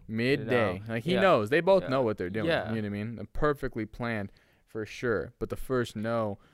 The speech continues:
Speaker 1: was not going out to war. He decided, "No, I'm not gonna go because I have this already in mind." It
Speaker 2: Mm-hmm.
Speaker 1: starts off as one thought, and if we feed into it more and more,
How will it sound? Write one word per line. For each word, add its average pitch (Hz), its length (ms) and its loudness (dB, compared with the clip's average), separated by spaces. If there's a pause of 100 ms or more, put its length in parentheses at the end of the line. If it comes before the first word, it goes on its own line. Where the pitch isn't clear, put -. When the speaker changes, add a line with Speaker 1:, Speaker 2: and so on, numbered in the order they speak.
(340)
Speaker 1:
was 92 240 -2
not 101 320 -4
going 98 220 -6
out 80 160 -8
to - 80 -16
war. 85 240 -8
He 104 100 -10
decided, 98 400 -6
"No, 131 240 0
I'm 127 80 -2
not 117 140 -2
gonna 110 140 -6
go 98 380 -2 (120)
because 107 380 -6
I 98 140 -2
have 95 340 -10
this 98 240 -6
already 90 340 -8
in 78 160 -18
mind." 73 320 -18
It - 100 -20
Speaker 2:
Mm-hmm. 110 80 -12
Speaker 1:
starts 117 380 -2
off 113 260 -2
as 98 80 -6
one 104 280 -6
thought, 92 380 -8 (320)
and 98 80 -8
if - 100 -12
we 104 60 -6
feed 123 340 -4
into 117 320 -4
it 90 80 -2
more 101 300 -4
and 104 100 -6
more, 98 300 -8